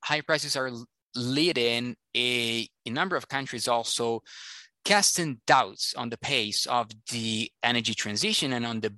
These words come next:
business opportunity for renewable energy and clean tech, uh, companies. So I'm afraid that's all we have time for.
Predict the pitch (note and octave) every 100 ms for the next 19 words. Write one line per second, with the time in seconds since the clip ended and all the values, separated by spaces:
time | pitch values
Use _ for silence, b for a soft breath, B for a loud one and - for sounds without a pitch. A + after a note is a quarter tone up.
0 | _ G#3 G#3 - C#3+ A#2+ A2 G#2+ - A2+
1 | F#2+ F2 - _ - B2+ A#2+ A#2 A2+ A2
2 | b b b _ _ A#2 B2+ C3 A#2 A2
3 | G#2 F#2+ G#2 G2+ G2+ A2+ G#2+ G2+ G#2 F#2
4 | - F2+ F#2+ F#2+ - _ _ _ - -
5 | G2+ - - - - _ _ _ - -
6 | _ - - B B B - E3+ D3+ D3
7 | D3+ D3+ B B B B _ - - E3
8 | F#3+ G3 F3+ D3+ D3+ - D3+ D3 C#3 B2+
9 | - C#3+ C3+ - - G#2+ A2+ C#3 E3+